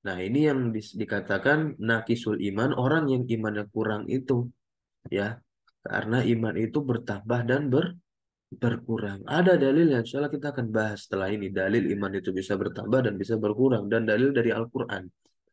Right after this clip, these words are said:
Syekh cantumkan di sini. Nah.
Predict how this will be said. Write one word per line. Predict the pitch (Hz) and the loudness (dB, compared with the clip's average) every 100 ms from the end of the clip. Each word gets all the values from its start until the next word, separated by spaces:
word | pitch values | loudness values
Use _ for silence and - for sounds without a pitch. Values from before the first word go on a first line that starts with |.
| _ _ _ | _ _ _
Syekh | - 107 - | -6 -6 -4
cantumkan | 98 95 107 98 95 92 | -8 -4 -6 -4 -6 -6
di | 90 | -6
sini. | 101 90 - - _ _ - - 120 - - | -6 -8 -10 -12 _ _ -16 -10 -10 -10 -12
Nah. | - | -10